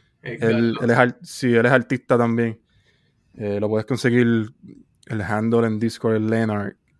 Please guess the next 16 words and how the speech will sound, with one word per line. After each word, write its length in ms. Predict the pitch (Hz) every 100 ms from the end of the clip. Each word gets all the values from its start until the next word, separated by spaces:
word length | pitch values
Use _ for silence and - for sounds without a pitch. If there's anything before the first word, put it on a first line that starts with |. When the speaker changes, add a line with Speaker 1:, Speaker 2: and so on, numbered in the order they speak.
| _ _ _ - -
Speaker 2:
Eh, 360 | 104 101 98
él 100 | 107
es 60 | 113
artista 400 | 113 - 117 123
también 440 | 117 110 110 107
y, 260 | 107 104 104
y 120 | -
tiene 280 | 110 107 110
colecciones 540 | 117 113 - 123 117 117
en, 260 | 110 107 -
en, 500 | 113 104 104 107 - _ _ _ _ -
en 160 | 131 110
Curate 720 | - 120 107 117 123 120 117 _ _
y 120 | - 117
en 100 | 113
OpenSea. 600 | 113 117 107 - 131